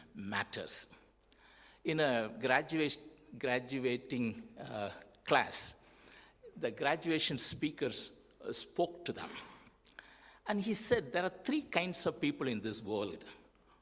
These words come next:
One group of people, they don't do their work. They don't do their work at all. They never bothered to do their work.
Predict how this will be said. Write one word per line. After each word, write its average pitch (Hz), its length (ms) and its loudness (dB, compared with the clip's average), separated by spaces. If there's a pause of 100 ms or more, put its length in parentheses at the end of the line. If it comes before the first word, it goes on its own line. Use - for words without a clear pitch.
(260)
One 254 260 2
group 190 260 2
of 190 200 2
people, 170 380 0 (420)
they 151 120 -2
don't 139 320 0
do 117 140 -2
their 98 200 -4
work. 80 400 -14 (580)
They 214 100 2
don't 226 400 -4
do 202 180 0
their 190 240 0
work 160 420 -2
at - 220 -2
all. - 560 0
They 131 120 -4
never 131 260 0
bothered 113 560 -2 (640)
to - 100 -6
do 123 140 0
their 98 240 -2
work. 85 320 -10